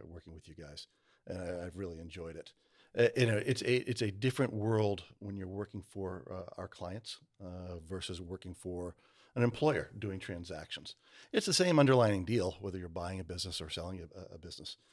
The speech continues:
but we make it very, very personal at, at, at Osage, and, uh, that's more meaningful. I mean, uh, it, it's nice getting together, but we often see each other on Zoom meetings, uh, with our clients. Sometimes we're on the golf course together. Uh, some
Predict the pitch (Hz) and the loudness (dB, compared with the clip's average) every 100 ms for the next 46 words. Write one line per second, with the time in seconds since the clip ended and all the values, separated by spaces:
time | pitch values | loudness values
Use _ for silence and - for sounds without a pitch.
0 | - - 143 147 170 151 131 104 107 98 | -14 -2 0 2 2 2 2 2 2 2
1 | 92 - - 87 78 62 _ 98 87 85 | -2 -6 -8 -8 -8 -12 _ -12 -12 -12
2 | 80 - 85 82 80 - 67 - - _ | -14 -14 -14 -12 -10 -10 -12 -14 -18 _
3 | _ _ - 92 92 90 87 90 85 92 | _ _ -8 -6 -6 -8 -8 -8 -6 -6
4 | 92 104 101 117 113 117 107 104 101 95 | -4 -2 0 0 0 0 0 2 -2 -4
5 | - 67 _ _ _ _ - 95 92 92 | -8 -16 _ _ _ _ -6 -4 -2 -2
6 | 92 92 90 92 98 95 95 - 101 117 | -2 -2 -4 -4 -4 -4 -6 -6 -4 2
7 | 117 120 113 110 101 110 113 101 104 104 | 4 6 4 4 2 2 2 2 0 -2
8 | 104 - 101 104 98 90 92 104 113 113 | -4 -6 -4 -4 -4 -4 -2 2 4 4
9 | 113 117 - _ _ _ _ 92 95 98 | 2 -2 -6 _ _ _ _ -4 0 2
10 | 98 92 - 104 107 95 98 101 101 98 | 2 -2 0 0 2 0 0 0 0 -2
11 | 82 92 110 - 117 107 - 104 107 113 | -4 0 0 2 0 0 0 2 4 4
12 | 110 - - - - 98 98 92 - 113 | 2 -6 -20 -10 0 2 4 4 6 8
13 | 113 110 | 8 4